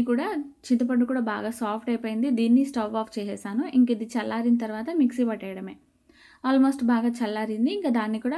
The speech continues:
మిక్సీ జార్లోకి వేసుకున్నాను. ఈ మిక్సీ జార్ ఏమంటే మిక్సీ పట్టడం కొంచెం కచ్చపచ్చగా మిక్సీ పట్టండి, లేకపోతే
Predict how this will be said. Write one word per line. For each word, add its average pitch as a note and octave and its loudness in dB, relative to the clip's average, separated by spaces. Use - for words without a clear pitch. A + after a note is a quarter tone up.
మిక్సీ A#3 2
జార్లోకి A3 -2
వేసుకున్నాను. G3+ -4
ఈ - 8
మిక్సీ C4 2
జార్ C#4+ 2
ఏమంటే B3+ 6
మిక్సీ B3 0
పట్టడం B3+ 0
కొంచెం B3 4
కచ్చపచ్చగా C4+ 0
మిక్సీ A#3+ 0
పట్టండి, A3+ -2
లేకపోతే B3+ 2